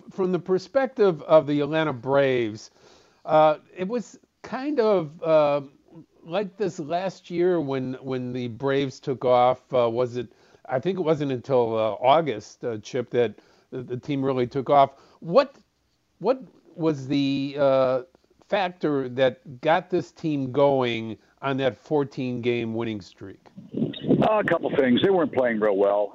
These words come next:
Speaker 2: They were very inconsistent, Bruce, kinda ragged. They'd win one, lose two, win one, lose two. Uh, they weren't playing solid fundamental baseball.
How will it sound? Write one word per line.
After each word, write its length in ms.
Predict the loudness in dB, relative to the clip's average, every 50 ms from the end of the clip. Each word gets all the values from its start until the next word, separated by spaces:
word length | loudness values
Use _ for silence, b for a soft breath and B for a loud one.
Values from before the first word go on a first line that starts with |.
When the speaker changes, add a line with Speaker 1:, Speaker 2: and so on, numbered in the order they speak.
| -6 -2
Speaker 2:
They 120 | -2 -2
were 100 | 0 0
very 260 | 0 0 0 0 -2
inconsistent, 640 | -4 -6 -6 -6 -6 -4 -4 -4 -4 -4 -6 -4 -2
Bruce, 220 | 0 0 0 -2 -4
kinda 180 | -4 -2 0 0
ragged. 340 | 0 0 0 0 -2 -4 -6
They'd 140 | -6 -6 -4
win 200 | -2 0 0 2
one, 200 | 0 0 0 0
lose 240 | 0 2 2 0 -2 -4 -2
two, 100 | -2 -2 0
win 220 | 0 -2 -2 0
one, 200 | 0 -2 -2 0 0
lose 260 | 0 0 0 -2 -6 -6 -2
two. 320 | 0 2 4 4 2 0 -4 -6
Uh, 520 | -4 -2 -2 0 0 -2 -2 -2 -2 -4 -4 -6
they 80 | -6
weren't 240 | -2 -2 -4 -4 _
playing 320 | -4 -2 -2 0 0 -2 -2 -4 -4
solid 260 | -2 0 -2 -2 -2 -2
fundamental 380 | -4 -4 -2 0 0 0 0 0
baseball. 640 | 0 -2 -2 -2 -2 -2 0 0 0 0 -2 -4